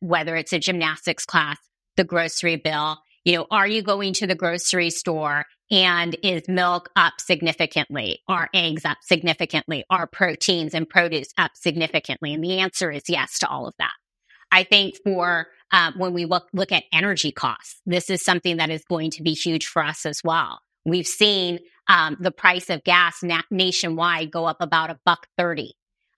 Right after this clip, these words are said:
Um, so this is, you know, and here in California, we feel it a lot more because we have so many gas taxes on top of that. So I think for us, it's a lot easier to individualize that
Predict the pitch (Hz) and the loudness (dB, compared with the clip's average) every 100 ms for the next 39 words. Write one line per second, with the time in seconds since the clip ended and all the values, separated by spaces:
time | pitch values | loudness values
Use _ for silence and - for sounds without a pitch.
0 | 208 180 160 151 - 180 165 185 - 175 | 4 4 4 0 0 0 2 0 0 -2
1 | 185 165 147 - 180 165 175 160 - 196 | 0 -2 -2 0 2 2 2 2 2 0
2 | 180 160 156 170 - 180 165 156 165 151 | 2 0 0 0 2 2 2 0 0 -2
3 | 190 170 156 156 - 151 170 160 156 147 | -2 -2 -2 -4 -2 -2 -2 0 0 2
4 | - 175 160 156 143 151 151 143 - 147 | 2 2 0 -2 -4 -2 -2 -2 0 0
5 | - 170 147 147 143 175 160 - 147 127 | 0 -6 -2 -2 0 0 0 -2 -8 -6
6 | 120 - - - _ - - 220 190 214 | -10 -10 -20 -20 _ -6 4 4 4 2
7 | 214 262 254 240 196 190 - - 202 202 | 4 2 2 2 4 2 0 -4 -2 0
8 | 175 175 175 - 185 180 180 208 208 214 | 0 2 0 -2 -2 -2 0 0 0 -2
9 | 208 - 190 180 180 180 160 196 202 196 | -2 -2 0 0 0 0 0 -2 0 2
10 | 208 226 220 220 240 | 0 -2 2 2 2